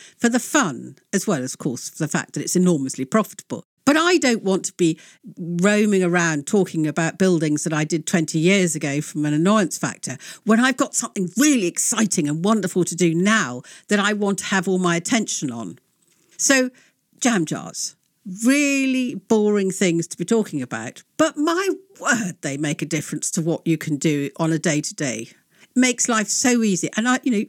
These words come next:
a lot of people do call me fundamentally lazy and that I only like to do things once. Well, I believe that repairs and upgrades shouldn't cause me any stress. It's a necessary requirement of being a landlord. So I've just gotta suck it up and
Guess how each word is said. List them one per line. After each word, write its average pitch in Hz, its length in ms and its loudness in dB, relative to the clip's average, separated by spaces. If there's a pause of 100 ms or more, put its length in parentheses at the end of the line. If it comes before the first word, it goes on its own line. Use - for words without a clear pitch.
(140)
a 240 60 2
lot 254 140 0
of - 40 -10
people 226 240 2
do 214 200 2
call 202 160 -2
me 190 160 0 (380)
fundamentally 190 1120 2 (120)
lazy 196 480 2
and 175 120 4
that 165 160 -2
I 180 160 2
only 185 140 2
like 175 220 2
to - 80 -6
do 185 160 2
things 202 280 -2
once. 240 540 -4 (460)
Well, 240 120 4
I 320 140 4
believe 190 300 2
that 185 100 -8
repairs 180 340 0
and 180 120 0
upgrades 165 320 -2
shouldn't 220 300 0
cause 208 360 0
me 214 220 2
any 240 180 2
stress. - 560 -2 (440)
It's 196 280 0
a 262 60 4
necessary 311 600 2
requirement 262 680 -2
of 175 140 -8
being 208 180 2
a 208 40 0
landlord. 202 580 -2
So 226 200 0
I've 254 140 -2
just - 220 -2
gotta 190 280 0
suck 233 280 -2
it 190 80 0
up 170 240 0
and 170 160 -2